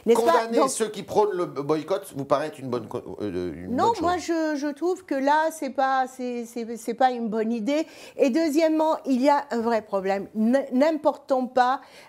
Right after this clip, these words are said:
Speaker 1: euh, le conflit israélo-palestinien qui est déjà très présent dans nos banlieues, en France, en mettant l'accent, euh, sur le sionisme.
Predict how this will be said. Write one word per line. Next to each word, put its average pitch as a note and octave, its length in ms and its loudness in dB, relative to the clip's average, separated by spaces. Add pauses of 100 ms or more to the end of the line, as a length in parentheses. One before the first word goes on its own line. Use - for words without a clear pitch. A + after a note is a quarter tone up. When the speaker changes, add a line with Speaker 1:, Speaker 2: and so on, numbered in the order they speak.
Speaker 1:
euh, G3 280 4
le A#3+ 180 2
conflit C4+ 440 0
israélo-palestinien A#3 1000 0
qui A#3 180 2
est A3+ 60 4
déjà G#3 320 0
très C4+ 200 0
présent A3+ 440 -2
dans F#3 180 -4
nos F3+ 260 -2
banlieues, F#3+ 540 0 (320)
en B3+ 160 6
France, C4+ 540 0 (100)
en A#3 140 2
mettant C4 420 2
l'accent, B3+ 640 0 (360)
euh, G#3 80 2
sur C#4+ 320 0 (200)
le A3+ 200 4
sionisme. F3+ 640 -4